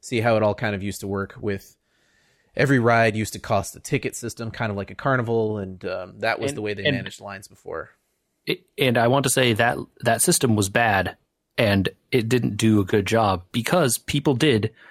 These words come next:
Speaker 2: exactly what you're about to say. They would just buy the ticket book, throw away all the tickets, and keep the E's.
Speaker 1: Yep.
Speaker 2: A-, and because all they wanted to do was ride the Matterhorn or Space Mountain or whatever.
Speaker 1: Right.
Speaker 2: And that,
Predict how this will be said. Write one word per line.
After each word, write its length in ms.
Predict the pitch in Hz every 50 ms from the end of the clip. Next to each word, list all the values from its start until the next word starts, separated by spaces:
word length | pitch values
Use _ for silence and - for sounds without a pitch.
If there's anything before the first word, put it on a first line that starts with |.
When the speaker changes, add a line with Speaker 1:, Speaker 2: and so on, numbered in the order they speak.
| - _ _ _
Speaker 2:
exactly 440 | - 113 101 101 110 113 117 - 131 117
what 140 | 113 117
you're 160 | 113 117 120 113
about 260 | 110 117 117 120 -
to 80 | - 120
say. 380 | - - 165 147 117 104 107 - - - - - _ _ -
They 200 | - 120 107 117
would 140 | 123 127 117
just 160 | 135 117 98
buy 200 | - 104 110 123
the 100 | 123 127
ticket 420 | - - 135 - 117 - - -
book, 280 | - 117 104 98 - - _ _ _ _ _ _ -
throw 300 | - - 117 104 110 117
away 240 | 123 123 120 123 127
all 140 | 127 131 135
the 60 | 131 123
tickets, 340 | - 151 139 117 110 - -
and 240 | - - 110 104
keep 240 | - - 120 110 -
the 80 | - 117 - 113
E's. 420 | 107 98 92 87 85 - - - _ - - -
Speaker 1:
Yep. 260 | 113 123 151 - _ _ _ _ _ _ _ _ _ _ _ _ -
Speaker 2:
A-, 160 | 156 139 - 151
and 320 | 127 120 117 107 110 - _ _ _ _ _ _ _ _ _ _ -
because 340 | 135 127 - 131 120 107 -
all 200 | - 120 117 127
they 120 | 131 123
wanted 220 | 117 131 127 127
to 100 | 123 120
do 200 | 113 143 147 123
was 200 | 113 110 104 92
ride 400 | 107 107 107 107 107 107 104 - - _ _ _ _
the 80 | - 117
Matterhorn 560 | 113 110 107 101 95 101 107 101 104 104 101
or 120 | 101 98
Space 300 | 101 - - 110 101 -
Mountain 240 | 113 95 90 90 87
or 80 | 87 85
whatever. 420 | 85 90 92 95 87 90 92 - - - - _ -
Speaker 1:
Right. 220 | 107 107 104 92
Speaker 2:
And 360 | - 123 117 113 113 107 98 - _ _ _ _ _ _ 127 113 107 107 113
that, 260 | - 120 113 127 -